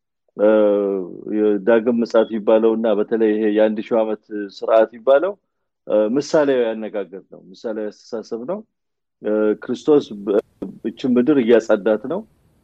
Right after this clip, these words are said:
እና ከዛ በኋላ ደግሞ ያው አዲስ፣ እ፣ ዘመን ደግሞ ይመጣል የሚል አመለካከት መጣ። ሌሎች ደግሞ እንደዚሁ ምን አሉ? አይ በአንድ ሺህ ዓመት ደግሞ እንደገና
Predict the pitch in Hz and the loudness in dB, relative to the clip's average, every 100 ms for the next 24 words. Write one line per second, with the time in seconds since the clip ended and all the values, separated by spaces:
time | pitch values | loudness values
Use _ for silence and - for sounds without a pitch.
0 | _ 98 101 113 113 110 113 117 107 107 | _ -10 -2 2 2 0 -2 0 2 0
1 | 120 127 113 131 147 107 95 90 104 95 | 0 0 -2 -4 -4 -2 -4 -8 -14 -16
2 | - 104 101 98 _ _ _ _ _ - | -12 -8 -8 -10 _ _ _ _ _ -10
3 | 95 98 95 95 95 95 113 110 104 120 | -8 -8 -8 -8 -8 0 2 2 2 4
4 | 139 120 113 104 92 - _ - 101 104 | 4 4 2 2 -2 -2 _ -6 -4 -2
5 | 101 98 95 98 98 101 101 101 - 170 | -2 -4 -6 -6 -8 -8 -6 -6 -4 -6
6 | _ _ _ - 127 143 139 135 123 160 | _ _ _ 2 4 4 2 -2 -2 0
7 | 160 139 113 117 113 147 131 123 123 160 | 0 -2 -6 -6 -6 -8 -4 -2 -2 -2
8 | 165 123 151 160 - 127 127 127 131 135 | 0 2 2 -2 -10 -2 0 -2 -6 -4
9 | 135 127 131 165 135 123 135 | -4 -4 -4 -4 -2 -2 0